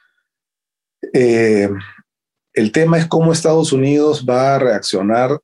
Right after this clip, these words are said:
en adelante frente a amenazas similares. Y, por otro lado, crea, eh,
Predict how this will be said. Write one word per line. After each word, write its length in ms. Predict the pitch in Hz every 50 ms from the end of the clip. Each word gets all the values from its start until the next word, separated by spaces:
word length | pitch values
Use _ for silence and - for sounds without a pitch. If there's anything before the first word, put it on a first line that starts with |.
| _ _
en 160 | - 113 107
adelante 800 | 104 101 101 104 101 98 107 131 160 175 175 160 135 - 120 123
frente 500 | 123 - 113 107 98 92 85 - 90 87
a 320 | 85 82 82 82 85 87 - -
amenazas 800 | 95 95 92 90 90 95 101 107 113 107 - - 117 113 - -
similares. 1000 | - - 104 98 92 87 87 87 98 101 98 90 85 104 131 139 - - - - _ _ _ _ _ _ _ _ _ _ _ _ _
Y, 100 | - 110
por 180 | 107 - 107 127
otro 220 | 139 139 160 151
lado, 400 | 147 151 147 147 151 151 151 - _
crea, 720 | - 143 135 135 143 156 156 151 147 147 147 151 165 165
eh, 1040 | - - 143 123 110 101 98 95 92 87 87 90 90 85 85 85 87 90 101 107 -